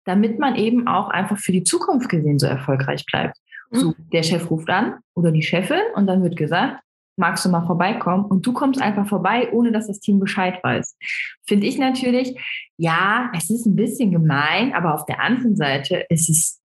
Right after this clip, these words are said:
Speaker 1: enorm wichtig zu sehen, wie funktioniert das Team, wenn die eben nicht damit rechnen, dass hier ein Coach im Haus ist.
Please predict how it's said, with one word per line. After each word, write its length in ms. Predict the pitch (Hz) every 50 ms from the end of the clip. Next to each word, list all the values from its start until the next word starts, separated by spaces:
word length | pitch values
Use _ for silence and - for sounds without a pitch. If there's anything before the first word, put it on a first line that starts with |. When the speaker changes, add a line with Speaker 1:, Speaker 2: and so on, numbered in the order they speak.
| _ _ _ _ _ _ _ _ _ _ _
Speaker 1:
enorm 1120 | 175 160 160 156 156 156 160 160 165 170 180 185 214 247 269 294 302 302 302 294 294 294 _ _ _ _ _ _ _ _ _ _ _ _ _ _ _ _ _ _ -
wichtig 600 | 156 151 208 240 302 302 - - 294 294 294 -
zu 180 | - - 196 175
sehen, 340 | 156 185 214 240 247 240
wie 120 | 190 214 240
funktioniert 500 | - - 233 240 233 208 190 190 196 196
das 200 | 165 170 170 -
Team, 340 | - - 208 220 247 254 202
wenn 160 | 190 214 226
die 220 | 220 202 - -
eben 300 | 165 202 202 208 196 185
nicht 220 | 185 233 240 - -
damit 280 | 220 202 196 190 -
rechnen, 280 | 165 175 - - 233 208
dass 140 | 185 - -
hier 120 | - 165
ein 20 |
Coach 280 | 156 - - 311 320 -
im 160 | - 160 156
Haus 220 | 147 131 139 135 -
ist. 180 | 127 - -